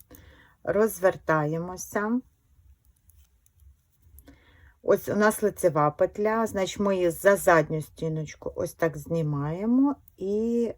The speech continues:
перекручуємо. Я буду вводити ще один колір. Ви ж, якщо продовжите основною ниточкою чи попереднім кольором,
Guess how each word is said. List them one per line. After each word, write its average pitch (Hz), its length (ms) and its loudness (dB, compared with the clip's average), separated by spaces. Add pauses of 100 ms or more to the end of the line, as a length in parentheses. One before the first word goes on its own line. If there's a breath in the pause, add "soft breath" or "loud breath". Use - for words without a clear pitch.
(800)
перекручуємо. 165 1000 -4 (600 loud breath)
Я 214 160 8
буду 214 320 2
вводити 175 560 4
ще - 420 2
один 175 400 2
колір. 254 560 8 (920 loud breath)
Ви 202 340 6
ж, - 380 -4 (440)
якщо 185 460 2
продовжите 170 960 2 (1500)
основною 208 580 2
ниточкою 156 960 -2
чи 175 280 0
попереднім 165 680 2
кольором, 156 560 -2